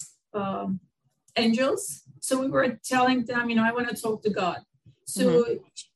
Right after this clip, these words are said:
Speaker 1: they were escorting us. And then when you come to a point, there were, like, separation, the road separation. So I says, "I came here so many times, I know how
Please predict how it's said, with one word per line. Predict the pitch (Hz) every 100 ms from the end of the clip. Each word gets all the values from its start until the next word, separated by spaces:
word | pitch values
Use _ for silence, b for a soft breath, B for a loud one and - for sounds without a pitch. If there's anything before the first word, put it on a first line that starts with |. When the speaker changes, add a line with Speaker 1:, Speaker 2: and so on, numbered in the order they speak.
| -
Speaker 1:
they | 294
were | 311 294
escorting | 262 262 - 285 294 285 269
us. | 233 208 208 - - - -
And | 240 240
then | 240 233 226
when | 247 254
you | 262
come | 269 277 285
to | 269
a | 247 - -
point, | 269 254 226 220
there | 240 240
were, | -
like, | 233 226
separation, | - 247 240 214 208 - 202
the | 202
road | 220
separation. | 214 202 190 165 - - - 202 - _ _ - - -
So | - - 240 226 220 220 - _ -
I | 254
says, | 262 285 -
"I | 254 277
came | - 349
here | 339 311
so | - 285
many | 269 277 254
times, | 269 254 233 233
I | 220
know | 233 226
how | 220